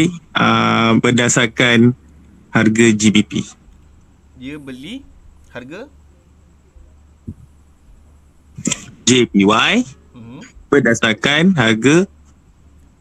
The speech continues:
Speaker 1: G B P.
Speaker 2: Okey, kejap, eh.
Speaker 1: Maksudnya harga kita beli, kita beli J P Y sebenarnya. Kita beli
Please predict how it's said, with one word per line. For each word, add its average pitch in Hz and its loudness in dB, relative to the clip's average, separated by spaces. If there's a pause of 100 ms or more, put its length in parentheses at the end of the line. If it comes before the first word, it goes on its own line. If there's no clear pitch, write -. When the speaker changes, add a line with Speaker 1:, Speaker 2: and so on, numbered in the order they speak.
(120)
Speaker 1:
G - 0 (120)
B 127 0
P. - -20 (1400)
Speaker 2:
Okey, 110 -20
kejap, 107 -20
eh. 101 -16
Speaker 1:
Maksudnya 135 4 (160)
harga 147 2
kita 139 0
beli, 151 2
kita 147 0
beli 151 2
J 143 2
P 139 2
Y 151 2
sebenarnya. 131 2
Kita 120 0
beli 139 4